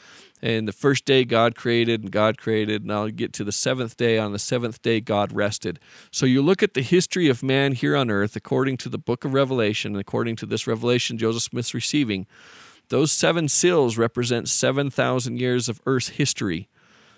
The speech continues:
And the seventh sou-, thousandth year is our millennial year, which is going to be a day of rest. Six days is all of the work and creation.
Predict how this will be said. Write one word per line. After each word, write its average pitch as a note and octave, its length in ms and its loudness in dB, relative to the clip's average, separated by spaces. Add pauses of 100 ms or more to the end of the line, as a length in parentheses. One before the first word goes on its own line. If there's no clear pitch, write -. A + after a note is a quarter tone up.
(220)
And C3 200 2
the A#2+ 80 2
seventh E3 480 0
sou-, D3 460 2
thousandth C#3+ 540 2
year B2+ 400 4
is A#2+ 260 0
our B2 180 6
millennial A#2+ 640 2
year, F2 420 -2 (100)
which - 220 -4
is B2+ 120 -2
going B2+ 300 -4
to B2+ 100 -2
be A#2 480 0 (340)
a B2 100 -6
day G#2 240 0
of G#2+ 140 -4
rest. - 400 -6 (100)
Six - 520 -2
days C3+ 500 2
is A#2 160 -4
all A2 220 2
of C3 100 -2
the C#3+ 100 -2
work A2+ 360 -2
and C3+ 100 -10
creation. B2 640 -6